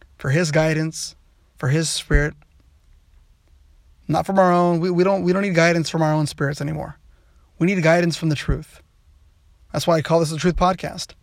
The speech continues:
The truth will set us free. It's not some old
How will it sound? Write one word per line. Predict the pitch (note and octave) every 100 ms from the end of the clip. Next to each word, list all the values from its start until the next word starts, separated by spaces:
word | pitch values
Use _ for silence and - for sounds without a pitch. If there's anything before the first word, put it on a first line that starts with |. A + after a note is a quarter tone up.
| _ _ _ -
The | D#3
truth | - - F3+ - - - _ _ _ _ _ -
will | E3
set | D#3 E3+
us | D#3 -
free. | - C#3+ - _ _ _ _ _ _ _ _ _ _ -
It's | D3
not | E3+ E3
some | - E3+ E3
old | D#3+ D#3+ D3